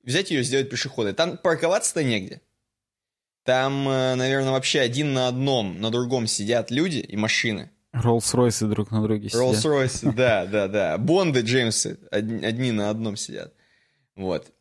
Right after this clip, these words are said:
Speaker 1: И Шерлоки Холмсы. Поэтому хрен его знает, хрен его знает. Но Заки Хадид, Захи Хадид хотят, хотят, э, сделать такую хреновину.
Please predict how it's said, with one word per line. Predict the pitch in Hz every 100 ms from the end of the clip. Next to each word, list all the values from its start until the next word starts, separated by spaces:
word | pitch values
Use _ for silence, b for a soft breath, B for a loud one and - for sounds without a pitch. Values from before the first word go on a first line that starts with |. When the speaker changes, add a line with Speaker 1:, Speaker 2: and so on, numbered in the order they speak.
| _ _
Speaker 1:
И | 123
Шерлоки | - 147 123 117
Холмсы. | - 117 107 -
Поэтому | 123 131 151 175
хрен | 185 233 208
его | 170
знает, | 147 165 139 85 - -
хрен | 131 131
его | 131
знает. | 156 226 175
Но | 156 151
Заки | 165 214 190
Хадид, | - 165 226 - _ _
Захи | 131 139 127 123 - _ _ -
Хадид | 123 180 - _ _ _ _ _ -
хотят, | 156 - 156 -
хотят, | 120 143 127 - -
э, | 95 90 76
сделать | 101 107 170 208
такую | - - -
хреновину. | 104 101 147 233